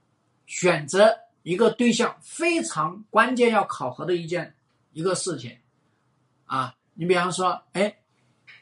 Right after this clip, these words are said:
你们叫做什么？哎，五一节，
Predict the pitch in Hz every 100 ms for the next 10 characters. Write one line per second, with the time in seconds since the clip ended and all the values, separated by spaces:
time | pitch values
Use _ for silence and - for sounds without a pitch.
0 | _ _ _ _ 190 208 247 294 294 -
1 | _ _ _ _ _ _ _ _ _ _
2 | _ - 254 254 247 202 208 220 - -
3 | 202 220 185 190 269 269 233 254